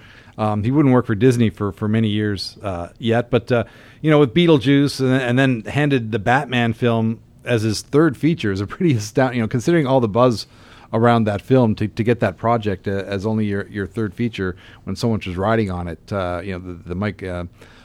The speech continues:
the original Michael Keaton Batman. That, that, that's saying quite a lot as to how f-, quickly his star rose. Um, and then, of course, he did Batman Returns after Edward Scissorhands,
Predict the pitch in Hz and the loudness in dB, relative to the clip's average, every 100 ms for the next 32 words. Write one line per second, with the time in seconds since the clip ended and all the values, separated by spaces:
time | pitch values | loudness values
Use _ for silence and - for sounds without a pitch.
0 | - - - 101 104 101 98 101 101 92 | -20 -12 -6 -4 -2 -4 -4 -4 -6 -4
1 | 110 92 87 101 98 87 101 107 127 135 | -4 -4 -4 -4 -6 -8 -8 -4 -4 -4
2 | - 135 - - 185 151 - 131 131 123 | -4 -4 0 2 2 2 2 4 4 4
3 | 113 - 110 123 120 - - - 135 123 | 0 -2 0 2 0 -2 -6 -4 -2 -2
4 | 101 98 - 117 101 107 113 92 87 - | -2 -4 -2 0 2 2 0 -2 -8 -16
5 | - - - 113 113 107 104 107 _ - | -20 -20 -6 -2 0 -2 -6 -10 _ -20
6 | - - - 113 110 104 101 110 98 104 | -20 -14 -6 -2 -2 -4 -6 -6 -6 -8
7 | 95 90 95 95 95 90 90 110 101 95 | -8 -6 -6 -6 -8 -8 -6 -6 -4 -4
8 | 92 85 85 80 78 139 117 113 113 | -4 -4 -6 -8 -8 -6 -4 -4 -4